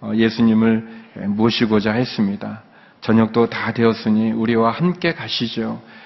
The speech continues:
에, 식사라도 하고 가시죠."라고, 에, 이 두 제자가 예수님을, 에, 강건해서, 에, 모십니다.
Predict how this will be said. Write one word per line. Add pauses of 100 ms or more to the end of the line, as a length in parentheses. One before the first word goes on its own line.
(220)
에,
식사라도
하고
가시죠."라고, (420)
에,
이
두
제자가
예수님을, (300)
에,
강건해서,
에,
모십니다.